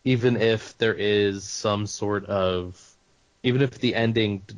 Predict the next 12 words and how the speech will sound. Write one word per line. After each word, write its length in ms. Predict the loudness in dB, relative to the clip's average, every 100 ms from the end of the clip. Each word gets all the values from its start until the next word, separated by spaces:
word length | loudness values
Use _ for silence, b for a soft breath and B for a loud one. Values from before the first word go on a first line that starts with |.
| -18 -10
of 140 | -4
this 180 | -4 -4
season 360 | -4 -4 -2 -4
seems 380 | -6 -4 -2
like 240 | 0 0 0
it's 220 | -6 -6
going 280 | -2 -2 -2
to 80 | 0
be 120 | 0
a 60 |
series 400 | 0 0 2 0
finale, 520 | 0 -2 2 2 0